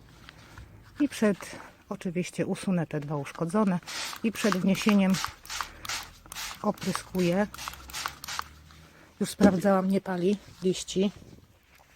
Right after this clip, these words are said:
ale mówiłam, nie za mocny. Także czy pomoże, zobaczymy. Sama woda likwiduje, ponieważ przędziorek nie lubi wilgoci.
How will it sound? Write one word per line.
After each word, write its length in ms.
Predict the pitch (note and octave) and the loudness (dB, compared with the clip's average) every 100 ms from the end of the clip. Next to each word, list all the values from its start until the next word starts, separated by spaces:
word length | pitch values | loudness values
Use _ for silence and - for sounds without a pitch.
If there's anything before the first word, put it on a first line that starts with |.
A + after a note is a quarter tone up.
| _ _ - | _ _ -12
ale 180 | C#3+ E3 | -4 0
mówiłam, 420 | E3 D#3+ D#3+ C#3 - - - _ - - - - - - - | 0 2 2 2 -6 -16 -20 _ -20 -20 -20 -20 -20 -20 -6
nie 160 | F#3+ F3+ | 0 2
za 120 | E3+ | 4
mocny. 480 | E3+ C3+ - - D3+ - - - - - - - - - - - - - - - - - - | 2 0 -6 -8 -8 -10 -16 -20 -20 -16 -14 -16 -16 -20 -20 -18 -16 -16 -18 -20 -18 -16 -8
Także 240 | G3 E3 | -6 -2
czy 160 | F3 A3 | 0 0
pomoże, 520 | - G3 F#3 F3 F3+ | 2 6 6 4 2
zobaczymy. 720 | F3+ E3+ E3 - D#3+ D#3 E3+ F3 - - - - - - - | 2 2 2 0 0 2 4 2 -4 -16 -18 -20 -18 -18 -18
Sama 340 | - - F3 E3+ | -4 2 4 4
woda 300 | F#3+ F3 E3 | 4 4 2
likwiduje, 540 | D#3 - D#3+ D#3+ D#3+ | 0 -4 -2 2 2
ponieważ 380 | - D#3+ D#3 D#3 | 2 0 2 -2
przędziorek 480 | - D#3+ D3+ D3+ D#3+ | -4 -2 0 0 0
nie 60 | |
lubi 200 | D#3 D3 | 0 -2
wilgoci. 680 | D3 D#3 E3+ G3+ - D3+ | -4 0 2 2 2 -4